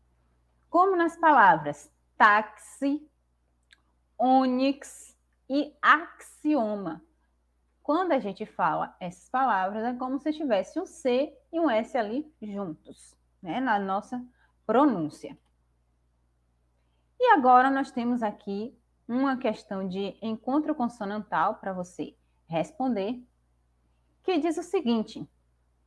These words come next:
o conjunto de palavras em que todas possuem encontros consonantais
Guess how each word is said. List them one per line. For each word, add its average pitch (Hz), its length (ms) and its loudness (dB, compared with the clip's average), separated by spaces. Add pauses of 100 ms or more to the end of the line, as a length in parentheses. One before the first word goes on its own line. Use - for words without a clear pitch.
(800)
o 453 100 0
conjunto 214 680 2
de 208 100 -6
palavras 160 800 2
em 220 100 -6
que 247 160 -6
todas 359 600 2
possuem 240 600 0
encontros 185 640 -4
consonantais 240 1120 0